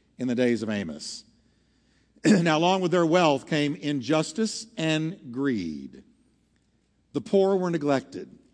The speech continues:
Complacency set in, and religion became merely a necessary formality,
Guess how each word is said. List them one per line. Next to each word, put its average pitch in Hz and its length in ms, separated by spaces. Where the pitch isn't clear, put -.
Complacency 214 800
set 180 280
in, 101 440
and 170 200
religion 175 540
became 170 300
merely 175 300
a 143 60
necessary 175 480
formality, 208 680